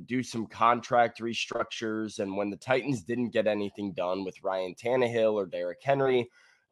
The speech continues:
there was kind of a feeling of, like, "Okay, th-, this is unlikely to happen."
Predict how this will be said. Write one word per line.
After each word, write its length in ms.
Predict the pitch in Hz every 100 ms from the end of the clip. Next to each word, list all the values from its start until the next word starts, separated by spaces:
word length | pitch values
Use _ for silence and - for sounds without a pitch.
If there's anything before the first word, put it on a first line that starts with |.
| 131
there 100 | 160
was 240 | 151 -
kind 320 | - 165 185
of 80 | 180
a 60 | 151
feeling 420 | 175 170 165 151
of, 140 | 131
like, 200 | 139 139
"Okay, 480 | 156 143 143 110 107
th-, 340 | 95 123 98 110
this 220 | 127 113
is 160 | 104 - _ _ 104 104 -
unlikely 680 | 147 165 135 123 120 120 104
to 80 |
happen." 580 | 98 104 95 78 69 71